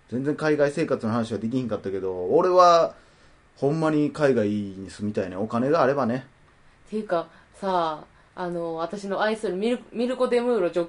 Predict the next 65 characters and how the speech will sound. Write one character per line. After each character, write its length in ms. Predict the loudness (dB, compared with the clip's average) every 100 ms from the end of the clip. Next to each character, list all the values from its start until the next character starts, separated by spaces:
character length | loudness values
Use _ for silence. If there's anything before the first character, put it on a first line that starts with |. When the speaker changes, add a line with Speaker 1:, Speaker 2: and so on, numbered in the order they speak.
| -6
Speaker 2:
キ 60 | -8
ー 40 | -2
も 380 | 0 0 -2 -8
Speaker 1:
う 40 |
ん。 40 |
Speaker 2:
イ 20 | 0
タ 140 | 0
リ 80 | 0
ア 60 |
出 120 | -4 -8
身 220 | -6 -6
や 80 | -6
ね 80 |
ん 40 | -10
け 120 | -4
ど、 220 | -2 0 2
Speaker 1:
あ 60 |
ら。 140 | 2 0 -8 -20 _ -6
Speaker 2:
あ 140 | -4
の、 380 | -4 -6 -6 0
Speaker 1:
イ 40 |
タ 120 | 4 4
リ 100 | 4
ア 60 |
の 80 | 0
小 220 | -2 -4
さ 120 | -2
な 120 | -2 0
田 180 | -2
舎 60 | -2
町 180 | -4 -6
か 60 |
ら 60 | 0
来 60 | 2
て 40 |
ん 80 | 2
ち 100 | 6
ゃ 40 |
う？ 0 |
Speaker 2:
え、 20 |
そ 60 | 8
れ 100 | 8
は 120 | 6
知 120 | 6
ら 140 | 4 4
ん 60 |
け 120 | 4 6
ど 60 |
や。 80 | 6 6
Speaker 1:
う 60 |
ん。 120 | 2 2 0 -2 -2
Speaker 2:
<laughs> 420 | -4 -4 -6 -6 -10
近 240 | 0 2
い 100 | 2
か 120 | -4
も 80 | -8
し 100 | -6
ら 100 | -8
ん 60 | -8
け 100 | -6
ど 60 |
な、 80 | -2
こ 80 | 0
の 100 |
人。 80 | -2